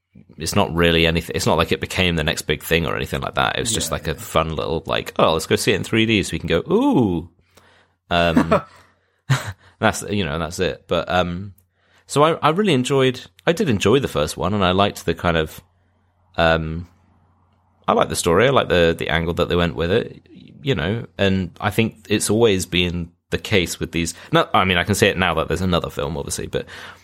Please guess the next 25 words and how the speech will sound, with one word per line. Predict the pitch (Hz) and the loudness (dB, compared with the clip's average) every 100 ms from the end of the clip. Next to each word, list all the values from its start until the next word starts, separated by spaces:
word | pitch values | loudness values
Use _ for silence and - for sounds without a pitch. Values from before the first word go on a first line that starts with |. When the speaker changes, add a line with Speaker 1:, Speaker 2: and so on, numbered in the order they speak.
| _ _ _ _ _ | _ _ _ _ _
Speaker 1:
it | - - | -2 2
always | 101 98 | 4 4
seems | - 101 | 4 2
like | 85 - | 0 -4
the | |
case | 87 95 90 | -2 0 0
with | 71 | -2
these | 87 - | -4 -2
films | 90 85 85 | 0 0 -2
where | 80 85 85 85 - _ _ - | 0 2 2 2 -2 _ _ -2
it's | 87 - - - - _ _ _ _ _ _ _ _ | -2 -2 -6 -8 -10 _ _ _ _ _ _ _ _
really | 85 95 101 90 | -2 4 4 4
about | 78 - 82 80 - | 0 0 0 0 -4
the | 85 | -6
kind | - 85 80 | -2 0 2
of, | 80 73 - _ _ _ _ _ _ _ - | 0 -4 -16 _ _ _ _ _ _ _ -2
the | 98 | 0
wonder | 87 95 95 87 | 4 4 4 2
and | 82 | 2
the | 82 | 0
spectacle | - - - 82 - 82 80 | -2 -4 -4 -6 0 2 2
and | 76 78 | 0 -2
kind | 90 80 | 0 -2
of | 82 | 2
the, | 82 80 80 | 2 4 2